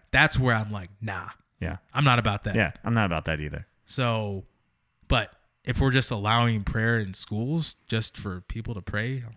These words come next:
Speaker 1: wherever they want,
Speaker 2: I
Speaker 1: yeah.
Speaker 2: think, I think that's basically my sentiment with the other one, which was question number four. The federal government should allow the display of religious symbols in public settings. I'm like,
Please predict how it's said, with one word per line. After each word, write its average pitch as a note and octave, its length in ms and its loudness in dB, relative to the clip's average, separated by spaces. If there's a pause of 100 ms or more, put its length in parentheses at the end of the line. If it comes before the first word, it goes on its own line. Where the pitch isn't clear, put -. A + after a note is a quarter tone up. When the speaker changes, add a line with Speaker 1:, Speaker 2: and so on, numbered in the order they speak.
(200)
Speaker 1:
wherever G#2+ 340 0
they A2 100 2
want, A2 300 -2 (800)
Speaker 2:
I - 60 8
Speaker 1:
yeah. F#3+ 60 8
Speaker 2:
think, G#3 240 6
I E3+ 80 8
think G3 160 6
that's F3+ 180 6
basically E3+ 400 6
my D3+ 140 8
sentiment C3 560 4
with G#2+ 400 4
the G#2+ 200 6
other A2 260 4
one, F2+ 280 4
which F2+ 200 0
was F2 360 0 (220)
question G#2+ 280 2
number G2 180 2
four. F2 380 -2
The F#2 100 -2
federal G#2+ 220 4
government G2 320 2
should F#2 120 -2
allow F2+ 300 2
the F2+ 100 -2
display F2 380 0
of E2+ 120 -2
religious F2 360 -2
symbols E2+ 320 -2
in E2 80 -4
public - 240 0
settings. - 280 -6
I'm G#2 120 -4
like, G2 140 -6